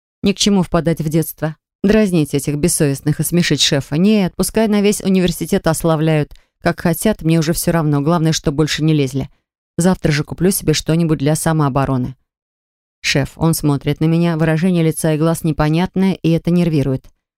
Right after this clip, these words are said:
Опасаюсь. Но начальник все еще молчит, а вопросы меня сильно мучают. «Лев Константинович, а как это вы так приехали даже без звонка?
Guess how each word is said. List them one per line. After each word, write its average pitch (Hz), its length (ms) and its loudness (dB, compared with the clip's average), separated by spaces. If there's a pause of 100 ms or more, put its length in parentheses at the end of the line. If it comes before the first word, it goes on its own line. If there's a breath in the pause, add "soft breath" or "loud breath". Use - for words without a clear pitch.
Опасаюсь. 147 640 -2 (480)
Но 190 80 2
начальник 202 480 2
все 190 160 0
еще 170 200 0
молчит, 165 440 0
а 160 60 2
вопросы 160 420 -2
меня 147 180 2
сильно 185 320 2
мучают. 139 540 -2 (880)
«Лев 247 160 2
Константинович, 170 880 -2 (160)
а 185 100 2
как 262 220 -2
это 214 140 -2
вы 175 60 -2
так - 200 -2
приехали 190 420 0
даже 165 240 0
без 156 200 -2
звонка? 151 440 -4